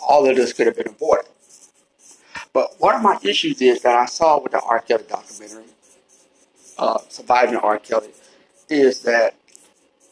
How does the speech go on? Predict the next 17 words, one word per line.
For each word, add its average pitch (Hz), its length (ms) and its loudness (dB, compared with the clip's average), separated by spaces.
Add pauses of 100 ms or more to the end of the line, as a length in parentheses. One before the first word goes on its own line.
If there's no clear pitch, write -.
(680)
majority, 214 600 4
I'm 202 80 2
not 254 100 4
gonna 202 140 0
say 190 100 2
majority, 165 420 0
but 131 140 2
some 247 480 0 (180)
of, 180 280 -4 (280)
the 160 100 4
only 247 260 2
issue 196 240 4
I 170 160 2
have 160 380 0
is 147 320 -20
with - 160 -10
some - 680 -2